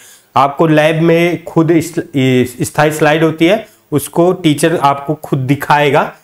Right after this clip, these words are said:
कि कैसी कौन slide है इसके, अ, विषण और अंडाशय का अनुप्रस्थ काट का।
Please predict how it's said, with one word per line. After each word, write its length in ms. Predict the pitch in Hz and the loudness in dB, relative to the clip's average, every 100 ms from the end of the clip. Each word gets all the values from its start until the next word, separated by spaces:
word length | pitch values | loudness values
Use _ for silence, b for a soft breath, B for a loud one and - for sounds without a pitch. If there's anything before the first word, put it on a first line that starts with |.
| _ | _
कि 80 | 151 | -10
कैसी 340 | 131 135 131 135 | 0 0 0 -2
कौन 240 | 139 135 | 0 0
slide 380 | 131 135 123 131 | 0 0 2 2
है 120 | 170 | 0
इसके, 240 | 160 - | 0 -2
अ, 540 | 147 - 123 120 117 113 | -2 0 0 2 0 0
विषण 380 | 117 127 147 143 | -4 -2 0 2
और 220 | 147 - | 2 0
अंडाशय 500 | 120 117 120 120 131 | -2 0 0 0 -2
का 240 | 127 196 220 B B B 131 | 0 -2 -2 B B B -2
अनुप्रस्थ 520 | 139 139 143 139 - | -2 0 -2 -2 -2
काट 220 | 113 101 | -2 -2
का। 200 | - 92 | -4 -8